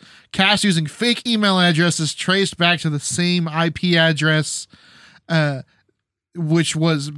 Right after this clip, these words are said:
pushing the little spotted kiwi to the top of the leaderboard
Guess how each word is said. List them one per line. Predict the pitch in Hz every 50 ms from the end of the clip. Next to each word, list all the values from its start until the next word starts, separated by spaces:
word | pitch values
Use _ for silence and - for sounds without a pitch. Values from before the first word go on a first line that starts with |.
| - _ _
pushing | - - 208 214 - - 185 175 165 151 151 147 160 151
the | 151 165 160 147 139 - _ _ -
little | 151 156 185 202 214 214 202 190
spotted | - - - - _ 190 185 190 185 180 180 165 147 -
kiwi | - - - 196 233 247 240 214 190 165 151 143 135 135 135 - _ _ _ _ _ _ _
to | - 170 156
the | 156 143
top | - 175 180 175 -
of | 147
the | 156 147
leaderboard | 160 185 185 175 147 135 135 - -